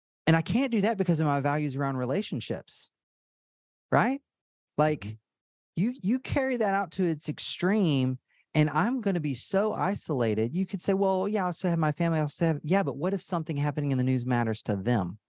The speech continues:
Speaker 2: Mm.
Speaker 1: Right? So I, I have a friend in Israel. He's a Palestinian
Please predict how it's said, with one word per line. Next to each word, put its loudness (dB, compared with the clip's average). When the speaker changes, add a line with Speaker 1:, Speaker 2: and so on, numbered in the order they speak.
Speaker 2:
Mm. -2
Speaker 1:
Right? 2
So 0
I, -2
I -2
have -2
a -2
friend -4
in 0
Israel. 0
He's -6
a 2
Palestinian -2